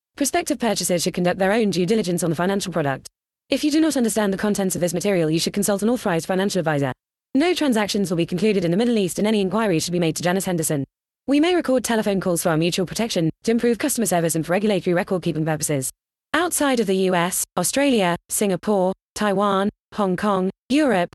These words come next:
and U K, for use only by institutional, professional, qualified and sophisticated investors, qualified distributors,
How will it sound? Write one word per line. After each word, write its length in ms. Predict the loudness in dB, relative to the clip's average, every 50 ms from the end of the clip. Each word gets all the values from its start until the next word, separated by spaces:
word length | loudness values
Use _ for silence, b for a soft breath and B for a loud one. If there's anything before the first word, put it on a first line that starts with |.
| -8 _ -2
and 100 | 0 0
U 140 | 0 0 0
K, 300 | 0 0 0 0 0 -2 -4 _ _ _ _
for 120 | -2 0
use 260 | 2 2 2 2 2
only 240 | 2 2 2 2 2
by 160 | 2 2 2
institutional, 720 | 0 0 0 -2 -2 -2 0 0 0 0 0 0 0 0 -2 -4 _ -6
professional, 580 | -6 -4 -2 -2 -2 0 0 2 2 2 0 -2 -4 _
qualified 520 | -2 0 0 0 0 0 0 0 2 2 0
and 120 | 0 0
sophisticated 640 | -2 -2 -2 -2 -2 -2 -2 -2 -2 0 0 0 0
investors, 540 | 0 0 0 0 0 0 0 0 0 0 -4 -8 _ _
qualified 440 | -4 -2 0 0 0 0 0 0 0
distributors, 680 | 0 -2 0 0 0 0 0 0 0 2 2 0 0